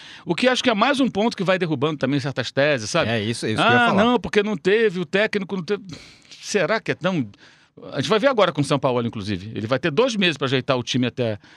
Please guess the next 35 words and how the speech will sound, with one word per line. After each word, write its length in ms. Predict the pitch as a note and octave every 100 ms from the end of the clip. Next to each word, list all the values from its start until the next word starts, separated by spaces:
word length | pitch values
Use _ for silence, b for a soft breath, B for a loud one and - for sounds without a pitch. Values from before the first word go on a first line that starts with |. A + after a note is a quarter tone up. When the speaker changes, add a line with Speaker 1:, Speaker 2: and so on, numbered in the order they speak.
| B
Speaker 1:
o 80 | A#2+
Campeonato 340 | - A#2 A2+
Brasileiro. 380 | G#2+ G#2+ G2 A2
Speaker 2:
Uhum. 80 | C#3+ -
Speaker 1:
Vamos 220 | D#3 A#3+
ver 80 | G#3
o 40 | E3+
que 80 |
que 80 | D3
vai 100 | D3+
ser 160 | B2+ C#3
do 80 | A#2+
Atlético, 540 | - C3 C#3 - C#3+
do 80 | B2
que 200 | D3+ C#3
é 220 | D3 A3+ A3+
essa 160 | A2+ - _ _ -
bagunça 580 | A#2 G#2+ A#2+ G3 D#3
que 80 | C#3
é 60 | B2
o 20 |
time 140 | B2 B2
do 120 | A#2+
Galo, 280 | C3 F3 G#3 b b b
do 120 | C3+
que 100 | D#3+
vai 160 | D3 B2+
ser 160 | -
até 200 | C3 C3+
a 20 |
estreia 280 | B2+ - D#3
contra 220 | D#3+ B3+
o 20 | -
Flamengo, 260 | C#4+ G#3
inclusive. 340 | F3 D3+ A2